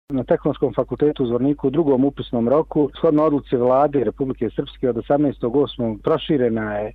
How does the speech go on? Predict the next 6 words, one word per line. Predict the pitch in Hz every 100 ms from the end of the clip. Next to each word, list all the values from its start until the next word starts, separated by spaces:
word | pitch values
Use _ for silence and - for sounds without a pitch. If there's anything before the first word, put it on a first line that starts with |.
| -
lista | 143 139 - 120 - -
upisa | 143 - 139 - 117 110
na | 110 104 101 98 101
budžet, | 110 175 170 160 -
tako | - 135 - 131
da | 123 117 117